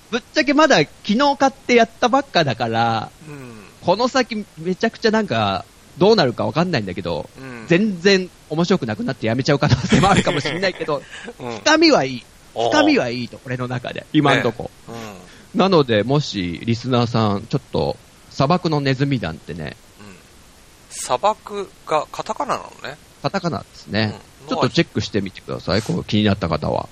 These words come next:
Speaker 2: ね。これ、これ面白そうだ。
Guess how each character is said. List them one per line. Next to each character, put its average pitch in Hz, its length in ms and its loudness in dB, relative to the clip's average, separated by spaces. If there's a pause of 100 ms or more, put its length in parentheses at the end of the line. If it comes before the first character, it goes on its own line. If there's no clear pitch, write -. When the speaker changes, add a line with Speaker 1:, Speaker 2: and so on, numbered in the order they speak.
(120)
Speaker 2:
ね。 98 60 -14 (1000)
こ 101 80 -20
れ、 104 80 -12
こ 104 180 -8 (520)
れ - 80 -16
面 107 140 -18
白 107 180 -18 (100)
そ 107 60 -16
う 104 100 -18
だ。 92 60 -16